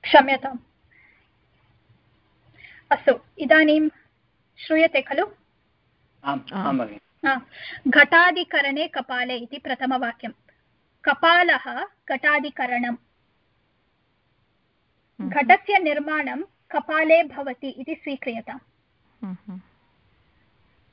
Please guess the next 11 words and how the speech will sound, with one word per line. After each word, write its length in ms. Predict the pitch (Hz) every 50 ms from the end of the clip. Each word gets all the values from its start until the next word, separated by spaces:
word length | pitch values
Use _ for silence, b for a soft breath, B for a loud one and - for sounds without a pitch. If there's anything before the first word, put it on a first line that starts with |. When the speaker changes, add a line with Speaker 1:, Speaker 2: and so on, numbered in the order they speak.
| _ _ -
Speaker 1:
अस्तु, 200 | 277 262 - 285
घटः 520 | 294 247 233 294 269 262 - 339 349 370 370
यदा 320 | 359 320 277 294 302 302
भवति, 420 | 262 302 269 269 277 262 330 339
घटः 360 | 277 254 240 - 262 262 311 330
कपाले 600 | - - 233 - - 254 262 269 277 269 277 262
एव 160 | 247 269 285
भवति। 400 | 262 254 240 233 226 - 226 - _ _ _ _ _ _ _ _ _ _ _ _ _ _ _ -
कपालद्वयं 580 | 269 269 285 269 277 285 262 277 269 262 269
मिलित्वा 440 | 262 254 254 254 254 247 - 320 359
तत्र 340 | 370 - 247 - - 262 254